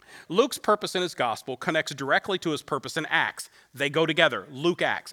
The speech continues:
Ask my wife. It's Luke Acts together. In this two-volume work, he explains the grand plan of God through Jesus Christ and his church. He writes to instruct Theophilus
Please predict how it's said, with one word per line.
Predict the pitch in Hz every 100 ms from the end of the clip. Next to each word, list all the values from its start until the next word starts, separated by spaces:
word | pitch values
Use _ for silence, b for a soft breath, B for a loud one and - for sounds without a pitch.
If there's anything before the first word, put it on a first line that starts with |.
| -
Ask | 131 -
my | 147
wife. | 127 117 90 -
It's | 147 -
Luke | 147 139
Acts | 123 110 -
together. | 123 117 92 - _ b b b b b b -
In | 240 330
this | 320 -
two-volume | - 277 214 202 214 196
work, | 131 123 -
he | 208 220
explains | 214 - 190 208 254 220 - B B
the | 135 160
grand | 139 151 185 247 294
plan | - 196 156 135
of | 147 147 123
God | 160 185 208
through | 170 143
Jesus | 143 214 254 226
Christ | - 151 147 -
and | 131
his | - -
church. | - 156 92 - - B B B
He | 208
writes | 196 185 254 -
to | 160
instruct | 170 - 208 -
Theophilus | 269 190 160 - 196